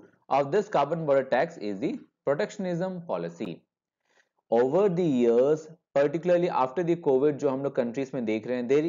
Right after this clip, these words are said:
is a tendency of जी ज़ीरो, जिसे हम लोग जी ट्वेंटी की बात करते हैं, वैसे there is a new term known as जी ज़ीरो। That means ज्यादातर कंट्रीज जो हैं वो सोचते हैं कि उन्हें सिर्फ और सिर्फ उनके सिटीजन्स को ही कैटर करना चाहिए, उनके सिटीजन्स की डिमांड को ही फुलफिल करना चाहिए, जैसे कि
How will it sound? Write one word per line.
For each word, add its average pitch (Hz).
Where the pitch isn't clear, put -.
is 175
a 185
tendency 147
of 120
जी 170
ज़ीरो, 104
जिसे 120
हम 156
लोग 156
जी 151
ट्वेंटी 160
की 190
बात 165
करते 175
हैं, 196
वैसे 156
there 165
is 143
a -
new 170
term 165
known 139
as 175
जी 143
ज़ीरो। 107
That 113
means 208
ज्यादातर 147
कंट्रीज 170
जो 156
हैं 156
वो 151
सोचते 151
हैं 160
कि 170
उन्हें 165
सिर्फ 170
और 170
सिर्फ 202
उनके 185
सिटीजन्स 175
को 185
ही 190
कैटर 151
करना 147
चाहिए, 170
उनके 151
सिटीजन्स 165
की 175
डिमांड 127
को 151
ही 156
फुलफिल 123
करना 107
चाहिए, 113
जैसे 117
कि 135